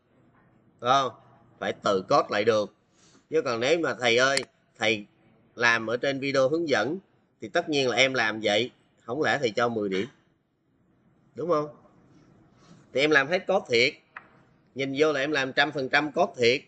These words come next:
mà không lẽ đứa nào cũng mười điểm, được chưa? Cho nên mười điểm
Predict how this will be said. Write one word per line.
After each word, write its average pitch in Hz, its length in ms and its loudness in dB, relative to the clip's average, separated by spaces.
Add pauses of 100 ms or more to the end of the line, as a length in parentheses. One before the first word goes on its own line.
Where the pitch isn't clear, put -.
(580)
mà 131 80 -8
không 147 140 -2
lẽ 131 140 4
đứa 170 180 2
nào 131 180 2
cũng 147 140 -6
mười 123 140 0
điểm, 127 260 0 (340)
được 123 100 -10
chưa? 156 280 4 (380)
Cho 147 120 0
nên 160 380 2
mười 127 220 0
điểm 120 260 4